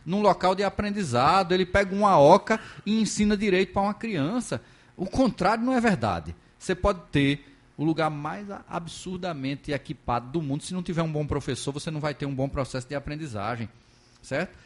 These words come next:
É óbvio que conforto, que estrutura, que isso também, tudo isso é necessário.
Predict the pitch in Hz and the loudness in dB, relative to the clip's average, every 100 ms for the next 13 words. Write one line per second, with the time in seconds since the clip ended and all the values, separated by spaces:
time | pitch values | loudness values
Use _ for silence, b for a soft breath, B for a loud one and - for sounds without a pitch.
0 | B 117 110 123 185 156 147 - 131 - | B -6 0 2 2 0 -6 -6 -6 -6
1 | 123 131 131 - 135 - 127 117 123 135 | -6 -4 -6 -6 -8 -4 -6 -4 -4 -4
2 | 131 131 135 135 131 123 135 170 170 175 | -4 -6 -10 -6 -4 -4 -6 -6 -8 -6
3 | 208 214 240 - 170 | -6 -6 -8 -4 -6